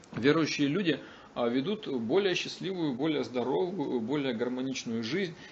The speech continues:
И, говорит, и даже если Бога никакого нет, то есть третий постулат этого Блеза Паскаля,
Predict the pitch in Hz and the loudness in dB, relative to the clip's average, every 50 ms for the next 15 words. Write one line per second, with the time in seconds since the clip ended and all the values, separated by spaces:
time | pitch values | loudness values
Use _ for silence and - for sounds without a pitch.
0 | - - 135 139 147 147 - 165 175 220 208 156 175 180 - - - 156 147 170 | -6 -2 -2 0 0 0 2 4 6 6 6 6 4 2 0 0 0 0 4 4
1 | 160 151 160 156 151 165 165 185 175 185 202 233 294 311 269 - - - - - | 4 4 4 0 0 0 0 2 2 2 2 2 0 -2 -4 -4 -8 -10 -10 -10
2 | - - - - - 156 127 110 110 - 123 113 - - 139 127 110 101 98 104 | -12 -14 -8 0 2 2 2 2 0 -8 -10 -10 -6 -4 0 0 0 0 -2 -6
3 | - - - 104 101 101 101 104 117 113 104 107 107 - 117 113 - - 101 101 | -10 -8 -6 -4 -4 -4 -2 -2 -2 -2 -2 -4 -6 -6 -6 -4 -2 0 0 0
4 | 110 117 | -2 -4